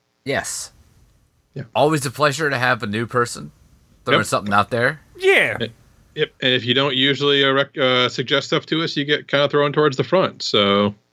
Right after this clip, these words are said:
Speaker 1: Yeah, there's a bonus for you.
Speaker 2: Yeah.
Speaker 1: You hear that, Travis? Except you gotta pay us, Travis.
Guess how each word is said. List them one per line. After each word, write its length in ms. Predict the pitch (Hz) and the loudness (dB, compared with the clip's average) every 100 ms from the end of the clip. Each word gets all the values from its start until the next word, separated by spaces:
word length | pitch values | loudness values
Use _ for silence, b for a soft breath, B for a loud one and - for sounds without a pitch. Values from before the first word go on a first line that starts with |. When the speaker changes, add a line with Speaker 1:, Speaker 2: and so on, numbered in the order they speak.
| _ | _
Speaker 1:
Yeah, 240 | 156 180 | -2 0
there's 240 | 90 107 101 | 0 -2 -2
a 80 | 107 | -2
bonus 400 | 117 147 160 - | 0 2 0 -4
for 240 | 95 82 | -2 -2
you. 160 | 73 65 _ _ _ | -2 -8 _ _ _
Speaker 2:
Yeah. 260 | - 151 104 - _ _ _ _ _ _ _ | -2 0 0 -6 _ _ _ _ _ _ _
Speaker 1:
You 80 | 101 | 0
hear 140 | 131 | 2
that, 180 | 147 160 | 2 2
Travis? 640 | - 156 160 180 175 - - _ | 0 2 2 0 -4 -6 -12 _
Except 300 | - 151 143 | -4 -2 0
you 100 | 147 | 2
gotta 180 | 156 101 | 2 0
pay 300 | - 123 113 | 0 2 4
us, 280 | 87 - - | 2 -2 -4
Travis. 580 | - 87 85 82 - | 0 0 0 -4 -6